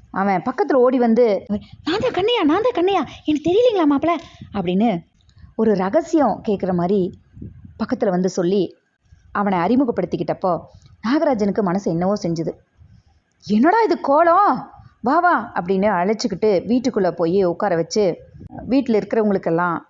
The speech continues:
அறிமுகப்படுத்தி வச்சாரு. கொஞ்ச நாள்ல அவரோட குடும்பத்துக்கு அவன் ரொம்ப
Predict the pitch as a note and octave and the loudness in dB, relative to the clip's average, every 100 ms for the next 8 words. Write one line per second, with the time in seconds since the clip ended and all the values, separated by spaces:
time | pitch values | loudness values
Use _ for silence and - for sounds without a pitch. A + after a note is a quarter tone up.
0 | _ - G3 A#3 G#3 F3 D#3+ F3+ D#3+ E3+ | _ -4 2 2 2 -2 -2 0 0 -2
1 | F3 E3 E3 - D4+ G4+ F#4 C#4 B3+ G3+ | -2 -2 -2 0 2 2 2 2 2 2
2 | F#3 G3 F#3+ F3+ A#3 C4 B3+ G3+ G3+ F3+ | 2 0 0 0 0 2 0 0 0 0
3 | F#3 G3+ C#4+ | 0 0 2